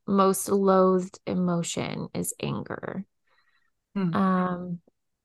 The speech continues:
Speaker 1: but I, it, it's pointing to, like, different, different pieces of the pie that she's painted out, right? Like, looking at the,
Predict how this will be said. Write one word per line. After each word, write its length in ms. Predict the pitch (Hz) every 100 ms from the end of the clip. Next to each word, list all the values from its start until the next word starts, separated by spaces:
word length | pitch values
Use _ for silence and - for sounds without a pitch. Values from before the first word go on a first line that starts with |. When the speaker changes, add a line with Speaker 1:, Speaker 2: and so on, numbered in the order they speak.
| _ _ _ _ _ _ _ _ _ _ _ _ _ _ _ _ _ _ _ _ _
Speaker 1:
but 120 | 220 220
I, 80 | 226 214 -
it, 220 | 226 -
it's 280 | 208 202 -
pointing 440 | - 233 247 233
to, 420 | 220 - 208 202 196
like, 240 | 190 190
different, 720 | 143 101 - 98 95 95 95 _ _ _ _ _ _ _ _ _ _ _ _ _ _ _ _ _ _
different 340 | 220 233 254 247
pieces 540 | - 294 294 240 226
of 140 | 220
the 80 | 202
pie 420 | 208 - 220 214
that 200 | 202 196
she's 220 | - 208 208
painted 400 | - 196 190 190
out, 380 | 190 196 190
right? 200 | 196 196
Like, 200 | 196 190
looking 340 | 196 196 - 196
at 160 | 196
the, 440 | - 196 196 196